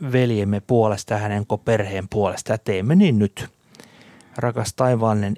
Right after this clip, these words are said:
Isä, näet Shidenin ja näet hänen koko perhekuntansa. Näet, että, äh, tämän veljemme mieli on särkynyt, ja pyydämme, Herra, että olet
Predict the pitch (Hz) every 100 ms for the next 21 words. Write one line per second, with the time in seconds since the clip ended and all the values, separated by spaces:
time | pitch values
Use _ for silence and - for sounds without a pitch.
0 | - 139 - 117 110 110 110 - - _
1 | _ - - 147 147 143 135 127 123 123
2 | 123 117 113 - 113 107 - 113 107 117
3 | 110 104 - - 107 101 - 101 107 -
4 | _ - - - - - _ - 117 110
5 | 104 113 - 113 110 - 147 123 127 139
6 | 117 - 117 110 107 - _ - 127 143
7 | 131 120 117 113 120 123 113 107 101 104
8 | _ _ - 143 135 127 - 120 120 113
9 | - - - - - - - _ _ 107
10 | 104 113 _ 135 127 113 107 104 113 104
11 | 101 101 - 113 117 -